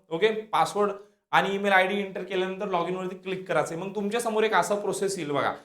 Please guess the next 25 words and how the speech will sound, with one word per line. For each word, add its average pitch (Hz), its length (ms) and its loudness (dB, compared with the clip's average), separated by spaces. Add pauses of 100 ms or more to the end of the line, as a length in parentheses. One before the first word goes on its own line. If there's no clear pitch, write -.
(240)
तर 202 60 0
याच्यावरून 240 400 4
क्लिक 220 240 -2
करायचंय, 220 340 8
सेंट्रलाइज 214 640 0
ॲडमिशन 214 640 0
प्रोसेस 214 480 -2 (160)
कॅप 214 260 4
रजिस्ट्रेशन 185 580 -4
वरती. 139 260 -4
ओके, 151 220 0 (440)
याच्यावरती 202 340 -2
क्लिक 202 320 -6
केलं. 208 220 0 (320)
ओके, 208 200 2 (360)
मग 196 60 -6
इथून 226 320 -2
बघा, 156 220 4 (240)
आता 160 180 -2
तुम्हाला 226 280 4
या 226 60 6
ठिकाणी 226 320 -2
मेडिकल 208 460 0
and 220 180 0 (100)
आयुष 196 360 2